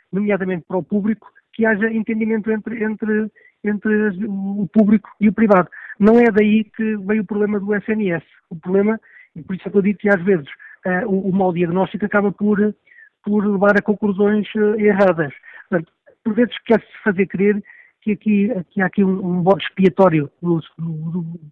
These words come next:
dos problemas do S N S, que é o facto de haver um, um privado, e um privado que crescentemente tem conseguido que os portugueses confiem mais. E por isso é que os hospitais privados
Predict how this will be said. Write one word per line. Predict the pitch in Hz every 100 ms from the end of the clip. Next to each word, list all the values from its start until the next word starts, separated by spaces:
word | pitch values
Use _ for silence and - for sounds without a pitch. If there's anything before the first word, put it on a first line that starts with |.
| 156
dos | 170
problemas | - 185 175 165
do | 156
S | 175 -
N | 165 175
S, | 196 - - - -
que | 202
é |
o | 170
facto | 196 -
de | 196
haver | 190
um, | 180 165
um | 185
privado, | 175 175 180 202 202 - - _ -
e | 185
um | 214
privado | 196 196 208 -
que | 185
crescentemente | - - 233 208 185 220 226 _ _ _ _ -
tem | 214
conseguido | 190 202 - - 202 196 190 _ _ -
que |
os | 214 -
portugueses | 196 170 208 196 -
confiem | 208 180 208 196
mais. | 170 139 127 -
E | 131
por | 185
isso | 185 220
é |
que | 190
os | 196
hospitais | 196 214 220 -
privados | 220 240 -